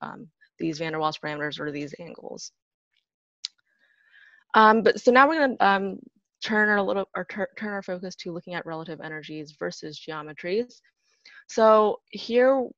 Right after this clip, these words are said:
basically, we, we've looked at the geometries and energies separately. Now we're just looking at them together. Is there a relationship,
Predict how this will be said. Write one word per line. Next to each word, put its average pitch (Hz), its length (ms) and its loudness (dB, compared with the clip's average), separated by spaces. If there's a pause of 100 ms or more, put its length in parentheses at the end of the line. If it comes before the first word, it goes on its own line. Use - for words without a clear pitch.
(240)
basically, 220 480 2
we, 190 340 0
we've 190 240 -4
looked 226 220 0
at 202 180 4 (160)
the 180 100 -6
geometries 170 720 -6
and 165 140 -6
energies 156 420 -8
separately. 208 380 -4
Now 180 160 -2
we're 190 80 -2
just 190 140 -10
looking 175 260 -8
at 160 80 -14
them 156 140 -14
together. 143 420 -6
Is 170 180 -4
there 196 380 2
a 180 80 -2
relationship, 175 920 -2